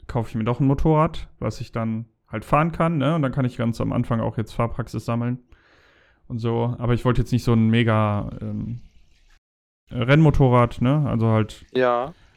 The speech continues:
Speaker 1: Ja, und dann sind wir einfach mal zu einem Händler gegangen hier in der Nähe.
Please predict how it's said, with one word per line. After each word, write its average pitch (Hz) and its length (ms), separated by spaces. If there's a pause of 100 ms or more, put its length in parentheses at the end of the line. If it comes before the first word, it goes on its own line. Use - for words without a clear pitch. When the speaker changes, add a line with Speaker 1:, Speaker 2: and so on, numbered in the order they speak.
(280)
Speaker 1:
Ja, 98 220 (100)
und 123 140
dann 127 220
sind 123 240
wir 117 100
einfach 120 220
mal 113 340
zu - 140
einem 110 340
Händler 147 340
gegangen 127 360
hier 123 100
in 110 60
der 110 80
Nähe. 160 420